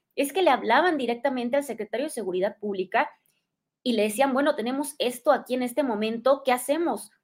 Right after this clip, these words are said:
Y les decía, "Suéltenlos, libérenlos". Entonces, imagínate el nivel de impunidad para correr por las carreteras del país. Y eso fue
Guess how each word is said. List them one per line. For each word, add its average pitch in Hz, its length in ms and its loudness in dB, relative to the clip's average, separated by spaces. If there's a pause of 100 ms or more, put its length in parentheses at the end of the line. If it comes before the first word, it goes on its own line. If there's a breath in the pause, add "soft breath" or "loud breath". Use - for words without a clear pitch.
(120)
Y 214 80 -10
les 208 140 -2
decía, 233 600 0
"Suéltenlos, 302 720 -2 (160)
libérenlos". 247 720 4 (100)
Entonces, - 280 -6
imagínate 285 560 0
el 247 100 0
nivel 233 240 -2
de 302 60 -4
impunidad 254 560 2
para 226 200 2
correr 208 200 -2
por 247 100 -2
las 226 120 -2
carreteras 214 360 -2
del 208 160 -2
país. 170 320 -2
Y 254 100 4
eso 294 220 4
fue 359 280 6